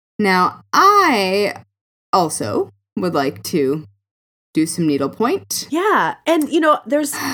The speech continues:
Speaker 1: <sighs>
Speaker 2: you can use basically wool yarns for it, and, or, I
Speaker 1: Oh,
Speaker 2: mean, you
Speaker 1: sure.
Speaker 2: don't have to u-, even use wool yarns, really.
Speaker 1: Like
Speaker 2: You
Speaker 1: crewel yarns.
Speaker 2: Yeah, exactly.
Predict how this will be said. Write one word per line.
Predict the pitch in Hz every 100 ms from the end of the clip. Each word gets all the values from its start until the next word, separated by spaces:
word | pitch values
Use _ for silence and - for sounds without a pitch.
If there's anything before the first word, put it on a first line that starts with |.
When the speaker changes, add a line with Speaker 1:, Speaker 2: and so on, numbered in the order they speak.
| -
Speaker 1:
<sighs> | - - -
Speaker 2:
you | 262 320
can | 370 349
use | 269 262 277 311 339 - - - _ _ _ _ -
basically | 247 247 240 202 190 -
wool | 180 190 185
yarns | 175 156 156 175 180 - - _
for | - 156
it, | 151 - _
and, | 180 175 165 -
or, | 262 262
I |
Speaker 1:
Oh, |
Speaker 2:
mean, | 269
you | 285
Speaker 1:
sure. |
Speaker 2:
don't | 330 247
have | 185
to | 185
u-, | 190
even | 196 165
use | 160 165
wool | 143
yarns, | 131 139 139 -
really. | 156 208
Speaker 1:
Like | 208
Speaker 2:
You | 196
Speaker 1:
crewel | 262 226 180
yarns. | 151 147 185 180
Speaker 2:
Yeah, | - -
exactly. | 202 214 156 87 -